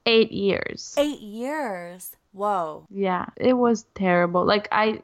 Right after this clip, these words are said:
Speaker 1: lost my mom completely. You know, she couldn't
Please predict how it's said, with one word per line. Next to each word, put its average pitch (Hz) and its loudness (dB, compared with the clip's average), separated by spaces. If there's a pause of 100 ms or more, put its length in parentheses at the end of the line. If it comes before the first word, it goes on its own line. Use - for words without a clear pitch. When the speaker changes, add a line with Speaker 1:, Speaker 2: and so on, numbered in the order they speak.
(100)
Speaker 1:
lost 170 0
my 175 -2
mom 170 -2
completely. 180 0
You 240 4
know, 185 4
she 175 -4
couldn't 185 0